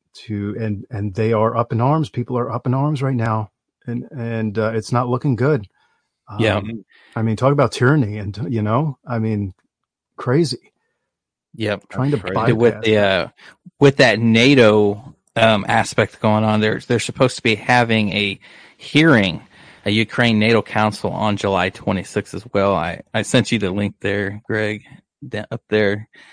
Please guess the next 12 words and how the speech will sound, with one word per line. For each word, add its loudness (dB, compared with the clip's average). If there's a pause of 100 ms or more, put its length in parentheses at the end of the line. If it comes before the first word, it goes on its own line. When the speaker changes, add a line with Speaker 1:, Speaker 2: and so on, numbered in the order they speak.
(260)
Speaker 2:
And, 2
Speaker 1:
Okay, 2
Speaker 2:
um, -2
Speaker 1:
thank -6
you. -20 (340)
Speaker 2:
that, 4
that's 4
really 8
interesting 2
because 0
that's 2
another 4